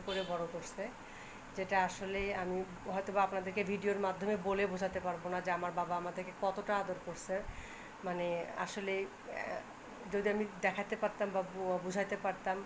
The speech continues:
তাহলে হয়তো বা আমার কাছে ভালো লাগতো, কিন্তু আসলে প্রকাশ করতে পারবো না, বলতে পারবো না। আমাদের আব্বা আমাদেরকে খুবই আদর করে বড় করছে। সব বাবা মাই তাদের সন্তানদেরকে আদর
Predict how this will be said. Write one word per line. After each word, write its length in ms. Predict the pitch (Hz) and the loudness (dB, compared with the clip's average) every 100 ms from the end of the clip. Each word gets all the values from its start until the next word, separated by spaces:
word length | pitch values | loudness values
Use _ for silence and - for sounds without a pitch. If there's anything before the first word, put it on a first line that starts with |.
| - - | -8 -8
তাহলে 220 | 190 180 190 | -2 2 2
হয়তো 180 | 190 | 2
বা 80 | 180 | 0
আমার 160 | 175 180 | 0 0
কাছে 280 | 180 196 196 208 | -2 -2 -4 -4
ভালো 200 | 175 190 | 0 2
লাগতো, 280 | 208 202 190 190 | 2 0 -4 -4
কিন্তু 300 | 185 190 185 - - - - | -4 -4 -6 -8 -12 -10 -4
আসলে 260 | 185 214 | -2 0
প্রকাশ 300 | 214 208 214 | 0 0 0
করতে 220 | - 220 202 | -2 -2 2
পারবো 280 | 190 170 | 2 2
না, 100 | 175 165 | 0 0
বলতে 220 | 196 190 | -2 -2
পারবো 300 | 185 175 165 | 0 2 0
না। 80 | 165 | -2
আমাদের 340 | 160 170 170 180 | 0 -2 0 0
আব্বা 220 | 170 180 | 2 2
আমাদেরকে 560 | 180 180 185 196 214 254 - - - - - - | 2 0 -2 2 2 0 -6 -12 -12 -12 -6 0
খুবই 200 | 247 254 | 10 10
আদর 240 | 202 196 | 10 6
করে 180 | 190 175 | 2 2
বড় 220 | 165 165 165 | 2 0 0
করছে। 320 | 160 180 170 - - - - | -4 -4 -6 -8 -12 -6 -2
সব 160 | 226 | 2
বাবা 140 | 233 226 | 4 4
মাই 160 | 262 | 6
তাদের 240 | 269 247 - | 6 4 2
সন্তানদেরকে 440 | 220 214 208 214 | 2 2 2 6
আদর 220 | 202 196 | 6 6